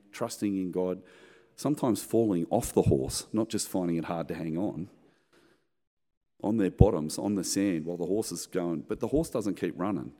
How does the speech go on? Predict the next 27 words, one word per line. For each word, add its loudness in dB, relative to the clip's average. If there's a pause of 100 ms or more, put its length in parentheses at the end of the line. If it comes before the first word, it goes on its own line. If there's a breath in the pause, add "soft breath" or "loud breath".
He -10
comes -2
around 0
and -4
says, -8
"Come -4
on, -10
man, -6
jump -8
back -14
up -12
on. -10 (340)
Come -6
on, -6 (600 loud breath)
sister, -10
get -6
back -14
on." -10 (760 loud breath)
And 2
that's 2
what's 4
going 2
on 2
in 2
this 0
passage -8
today. -6